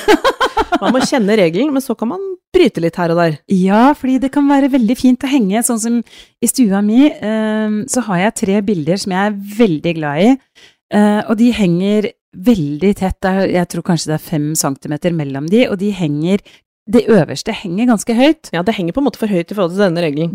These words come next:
Speaker 1: Det gjør det,
Speaker 2: Ja.
Speaker 1: men det funker fordi jeg har laget et stilleben på en måte med tre bilder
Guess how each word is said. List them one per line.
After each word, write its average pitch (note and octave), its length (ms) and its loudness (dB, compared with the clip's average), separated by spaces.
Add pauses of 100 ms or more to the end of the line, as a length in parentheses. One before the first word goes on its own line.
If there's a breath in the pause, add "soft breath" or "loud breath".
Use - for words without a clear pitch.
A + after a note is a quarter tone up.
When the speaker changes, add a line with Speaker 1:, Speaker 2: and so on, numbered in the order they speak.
Speaker 1:
Det A3 240 6
gjør D3+ 240 4
det, F#3+ 100 0 (120)
Speaker 2:
Ja. C#4 100 2
Speaker 1:
men A3 80 2
det B3+ 140 2
funker F#3 420 -4
fordi G3 220 0
jeg F#3 100 -2
har G#3 160 2
laget E3+ 480 -4
et - 160 -10
stilleben D3 560 -4
på F3 140 -2
en E3+ 80 -4
måte F#3 180 -4
med G3+ 160 4
tre F3+ 260 2
bilder F3+ 460 0